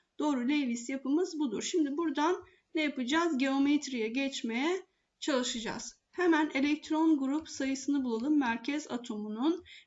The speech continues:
bir, iki, üç, dört, beş, bir de ortaklanmamış elektron çifti var. Elektron grup sayısı altı. Bu durumda elektron grup geometrisi nedir?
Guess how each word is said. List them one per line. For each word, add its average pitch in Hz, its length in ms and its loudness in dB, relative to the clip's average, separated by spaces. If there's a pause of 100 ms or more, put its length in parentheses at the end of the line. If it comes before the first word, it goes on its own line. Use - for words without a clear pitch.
bir, 302 180 4
iki, 277 280 -2
üç, - 320 -4
dört, 247 280 -2
beş, 277 440 0 (120)
bir 277 80 0
de 294 120 0
ortaklanmamış 269 840 0
elektron 254 460 -2
çifti 247 360 -8
var. 262 180 -2
Elektron 269 520 0
grup 269 220 -2
sayısı 233 380 -6
altı. 240 520 -4 (440)
Bu 330 80 4
durumda 311 320 4
elektron 285 680 0
grup 294 320 -2
geometrisi 240 760 -2
nedir? 294 500 0